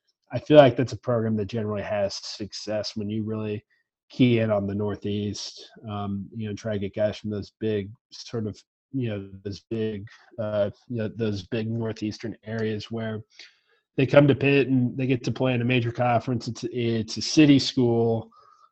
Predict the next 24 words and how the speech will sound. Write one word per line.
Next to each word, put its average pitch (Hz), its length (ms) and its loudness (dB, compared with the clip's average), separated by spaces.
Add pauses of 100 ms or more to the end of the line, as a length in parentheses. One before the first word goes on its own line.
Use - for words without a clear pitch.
(140)
Um, 117 440 2
I 127 80 2
think 127 200 4
that 123 120 2
there's 117 220 0
a 120 40 -2
lot 117 260 4
of 110 100 0
an 113 100 0
appeal 110 320 0
with 110 200 -2
that. 110 160 -2
I 107 60 -4
mean, 110 140 -2
that's 107 300 -4 (360)
a 113 40 -10
big 117 300 -4
way 107 200 -2
that 104 300 -6
that 117 220 -2
program 107 340 -4
got 98 300 -4
built, 110 400 -2
and 107 200 -8